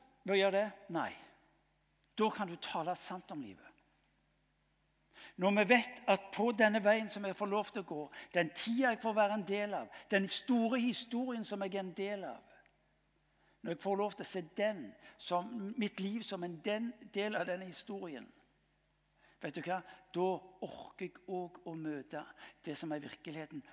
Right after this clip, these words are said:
på denne vandringen. Fordi at jeg definerer ikke livet mitt ut ifra det som er situasjonen min, men jeg definerer den ut ifra det som er målet mitt. Av en Gud som er nær, og en Gud som, eh, som henter meg hjem.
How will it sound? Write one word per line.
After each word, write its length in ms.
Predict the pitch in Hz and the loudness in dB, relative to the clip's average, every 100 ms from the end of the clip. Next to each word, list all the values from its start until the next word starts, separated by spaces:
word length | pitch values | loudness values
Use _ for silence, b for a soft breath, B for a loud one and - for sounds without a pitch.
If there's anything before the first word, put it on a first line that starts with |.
| B | B
på 140 | - 147 | -10 -8
denne 180 | 135 139 | -6 -6
vandringen. 440 | 139 135 139 156 - _ _ B B - | -8 -8 -12 -14 -20 _ _ B B -6
Fordi 140 | 170 | -6
at 120 | 156 | -4
jeg 80 | 151 | -4
definerer 540 | 175 - 165 165 180 170 | -4 -6 -6 -4 -6 -6
ikke 120 | 165 | -6
livet 220 | 151 170 165 | -6 -6 -10
mitt 140 | - | -10
ut 200 | 135 175 156 | -14 -12 -12
ifra 380 | - 147 147 143 B B B | -8 0 0 0 B B B
det 180 | 156 175 | -2 -2
som 180 | - 165 151 | 0 -2 -2
er 100 | 147 | -4
situasjonen 760 | 147 - 151 135 - 165 156 143 | -8 -10 -8 -8 -8 -8 -8 -8
min, 160 | 139 B B B | -12 B B B
men 120 | 139 | -8
jeg 80 | 143 139 | -8 -8
definerer 400 | - 147 143 139 | -8 -8 -6 -8
den 80 | 139 | -12
ut 100 | 143 | -14
ifra 220 | - 143 | -12 -10
det 80 | 135 | -10
som 160 | 147 | -10
er 100 | 127 | -12
målet 300 | 127 147 147 | -12 -16 -16
mitt. 380 | - - - - _ _ b b b b - | -20 -20 -20 -20 _ _ b b b b -12
Av 120 | 131 | -8
en 100 | 135 | -10
Gud 280 | - 190 190 | -8 -8 -6
som 160 | 190 170 | -4 -2
er 80 | 147 | -2
nær, 320 | 135 113 - B B B - | -4 -4 -14 B B B -10
og 100 | 139 | -8
en 100 | 127 | -8
Gud 220 | 151 143 | -10 -10
som, 220 | 151 139 - | -8 -8 -8
eh, 220 | 160 151 - | -8 -10 -12
som 220 | - 160 151 | -12 -10 -8
henter 320 | 277 - 139 | -8 -10 -10
meg 180 | 123 123 | -10 -12
hjem. 220 | 123 | -14